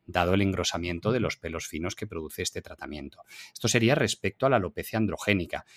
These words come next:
No olvidemos, hay otros muchos tipos de alopecia y muchas alopecias complejas. La alopecia areata es la alopecia,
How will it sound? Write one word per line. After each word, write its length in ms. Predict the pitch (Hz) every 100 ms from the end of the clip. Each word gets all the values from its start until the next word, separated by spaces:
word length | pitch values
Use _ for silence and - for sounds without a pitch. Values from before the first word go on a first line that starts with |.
| - 95
No 180 | 104
olvidemos, 580 | 131 113 101 131 90 87
hay 100 | 131
otros 260 | 131 110 101
muchos 320 | 104 117 -
tipos 280 | - 127 127
de 60 |
alopecia 500 | 113 87 101 117 90
y 40 | 87
muchas 460 | 87 - 98 - - - -
alopecias 500 | 98 92 95 113 -
complejas. 600 | 95 82 98 113 90 87
La 80 | 85
alopecia 420 | 85 98 - 120
areata 460 | 101 120 139 82
es 100 | 85
la 60 | 92
alopecia, 540 | 95 - 92 113 117